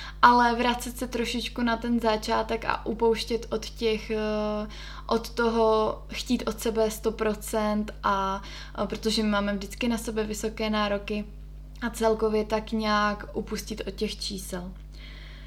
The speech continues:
Pak tady mám otázku na intuitivní stravování, eh, jak se přestat bát sacharidů a jak se naučit jíst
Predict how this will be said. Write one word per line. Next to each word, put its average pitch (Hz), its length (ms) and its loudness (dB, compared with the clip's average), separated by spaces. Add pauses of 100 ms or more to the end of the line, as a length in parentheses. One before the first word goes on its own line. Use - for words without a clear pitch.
(400)
Pak 269 180 4
tady 330 160 12
mám 349 220 10
otázku 294 500 8
na 285 100 10
intuitivní 277 640 6
stravování, 220 1160 2
eh, 226 220 6
jak 233 200 2
se 277 320 8
přestat 269 400 2
bát 240 300 2
sacharidů 240 580 0
a - 60 4
jak 226 180 4
se - 120 -2
naučit 220 480 0
jíst 208 340 -4